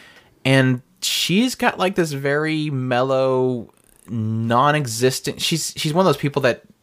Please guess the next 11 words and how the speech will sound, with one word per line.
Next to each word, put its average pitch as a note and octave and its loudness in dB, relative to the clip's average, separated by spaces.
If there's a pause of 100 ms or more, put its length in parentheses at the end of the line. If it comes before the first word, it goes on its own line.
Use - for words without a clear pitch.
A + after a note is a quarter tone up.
(160)
doesn't B2 0
have A#2+ 0
a, G#2+ 2 (920)
doesn't C#3+ -2
have C3+ -2
a, A2 0 (340)
a D#2 -6
presence - -2 (140)
in A2+ 2
a G2+ 2
room. G2+ -2